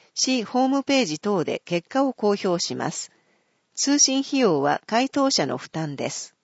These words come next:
申し込み、五月二十一日金曜までに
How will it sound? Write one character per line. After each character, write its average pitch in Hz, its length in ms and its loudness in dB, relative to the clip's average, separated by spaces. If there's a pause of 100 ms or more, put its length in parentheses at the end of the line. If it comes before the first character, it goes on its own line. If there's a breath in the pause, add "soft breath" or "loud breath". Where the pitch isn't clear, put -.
(960)
申 240 200 -2
し - 120 0
込 233 180 0
み、 190 240 0 (640)
五 262 140 0
月 285 300 0
二 269 180 4
十 170 300 2
一 156 260 -2
日 196 440 0
金 262 260 0
曜 285 220 2
ま 160 140 0
で 135 140 -4
に 135 220 -6